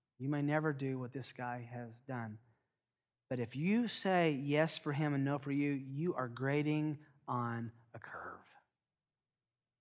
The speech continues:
Folks, we are all at the bottom end of the curve.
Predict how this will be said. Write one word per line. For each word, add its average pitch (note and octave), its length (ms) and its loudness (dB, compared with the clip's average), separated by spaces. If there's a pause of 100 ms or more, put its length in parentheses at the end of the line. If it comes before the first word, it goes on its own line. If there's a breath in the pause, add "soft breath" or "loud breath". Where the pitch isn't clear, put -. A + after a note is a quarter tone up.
(1900)
Folks, B2 240 -2
we D3+ 100 0
are B2+ 80 0
all C3 300 0
at A#2+ 140 -8
the A#2+ 60 -8
bottom A#2+ 400 -2
end A2+ 180 -6
of A2 80 -10
the A2+ 60 -14
curve. G2 320 -16